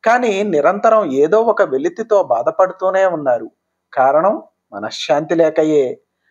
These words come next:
భగవంతుని విడిచి బాహ్య ప్రపంచానికి ఆకర్షితులయ్యే వారికి మనశ్శాంతి ఎలా దొరుకుతుంది?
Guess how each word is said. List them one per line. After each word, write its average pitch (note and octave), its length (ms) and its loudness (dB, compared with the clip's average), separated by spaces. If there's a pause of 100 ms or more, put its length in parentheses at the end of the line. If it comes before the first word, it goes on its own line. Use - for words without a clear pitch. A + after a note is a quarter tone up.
(160)
భగవంతుని G3+ 640 2
విడిచి G3+ 320 -2
బాహ్య G3+ 400 2
ప్రపంచానికి G3 800 0
ఆకర్షితులయ్యే F3+ 880 0
వారికి F3+ 340 2
మనశ్శాంతి E3 600 -2
ఎలా C#3 160 2
దొరుకుతుంది? C3 920 -6